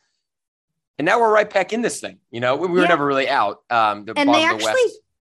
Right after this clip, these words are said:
Speaker 1: is
Speaker 2: the,
Speaker 1: crap right
Speaker 2: during
Speaker 1: now.
Speaker 2: the three games, right, they, for the week, they went two and one.
Speaker 1: Yeah.
Speaker 2: But they actually did it a little bit differently this time. Their defensive rating for the week was magic number fifteen, which was what they've been trying to get.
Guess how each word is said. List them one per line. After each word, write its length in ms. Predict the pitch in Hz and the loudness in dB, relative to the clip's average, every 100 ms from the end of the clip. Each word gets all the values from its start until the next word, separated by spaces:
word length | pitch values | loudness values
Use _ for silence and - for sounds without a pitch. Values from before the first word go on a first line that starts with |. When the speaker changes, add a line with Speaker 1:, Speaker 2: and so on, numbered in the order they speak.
| - | -20
Speaker 1:
is 140 | - | -20
Speaker 2:
the, 320 | - 240 247 | -18 -6 -2
Speaker 1:
crap 40 | 269 | 0
right 160 | 208 | -2
Speaker 2:
during 200 | 226 294 | -2 0
Speaker 1:
now. 60 | 339 | 2
Speaker 2:
the 60 | 285 | 0
three 260 | - 285 247 | -4 -8 -4
games, 600 | 233 349 320 196 226 - | -2 -2 -4 -6 -8 -10
right, 320 | 220 214 240 | -4 -4 -4
they, 200 | 233 214 - 214 | -4 -4 -6 -12
for 160 | - 226 | -6 -4
the 100 | 214 | -4
week, 340 | 254 285 - | -6 -8 -8
they 100 | 202 | -8
went 240 | 185 196 202 | -6 -8 -8
two 160 | 220 | -6
and 140 | 190 180 | -6 -4
one. 280 | 165 185 202 _ _ | -4 -6 -10 _ _
Speaker 1:
Yeah. 300 | 117 143 254 - _ - | -4 -2 -2 -8 _ -6
Speaker 2:
But 120 | 226 | -4
they 80 | 233 | -2
actually 420 | 226 - 285 277 | -4 -6 -6 -4
did 200 | 208 254 | -2 -2
it 60 | 294 | -2
a 40 | |
little 140 | 247 226 | -4 -4
bit 240 | 226 220 | -6 -8
differently 640 | 294 392 381 220 147 160 _ - | -10 -8 -8 -8 -10 -14 _ -12
this 180 | 214 - | -12 -6
time. 320 | 175 160 - _ _ _ _ _ - | -8 -8 -16 _ _ _ _ _ -4
Their 140 | 214 | -2
defensive 540 | 226 269 339 320 294 | -2 -2 -2 -2 -2
rating 320 | 240 311 415 311 | -2 -2 -2 -2
for 100 | 233 | -2
the 100 | 208 | 0
week 320 | 233 311 - _ _ _ _ | -4 -6 -12 _ _ _ _
was 280 | 208 226 226 | -2 -2 0
magic 360 | 233 254 269 294 | -2 -4 -6 -6
number 200 | 269 277 | -4 -4
fifteen, 720 | 330 311 - 392 370 185 175 | -6 -6 -6 -4 -2 -4 -4
which 200 | 220 233 | -6 -2
was 200 | 240 233 | -4 -4
what 260 | 226 233 | -8 -6
they've 100 | 254 | -6
been 140 | 247 247 | -6 -8
trying 240 | 254 240 | -6 -8
to 60 | 233 | -6
get. 260 | 226 269 | -6 -6